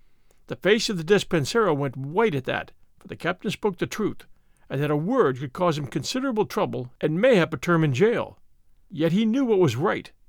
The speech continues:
"But, Signor," he protested. Captain Ramon thrust him aside with his left arm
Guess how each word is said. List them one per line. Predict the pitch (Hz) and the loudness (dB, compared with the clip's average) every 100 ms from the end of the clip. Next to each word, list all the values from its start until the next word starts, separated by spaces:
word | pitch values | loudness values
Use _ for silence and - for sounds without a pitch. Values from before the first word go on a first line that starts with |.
| - - - - - | -20 -20 -20 -20 -10
"But, | 127 214 - | 0 0 0
Signor," | - 233 214 202 269 175 101 71 - _ _ _ _ | -2 2 4 6 4 4 0 -6 -16 _ _ _ _
he | _ 180 | _ -2
protested. | 165 - 160 - 120 - - - - - - - | -2 -2 -2 -2 -10 -14 -20 -20 -20 -20 -20 -20
Captain | - 131 196 208 | -8 -6 -2 0
Ramon | 214 233 214 | 2 4 2
thrust | - 151 220 | 0 -2 0
him | 262 240 | 0 -2
aside | - 214 208 | 0 0 0
with | 175 | 0
his | 147 | -2
left | 143 214 - | 0 -2 0
arm | 190 147 95 | -2 -2 -4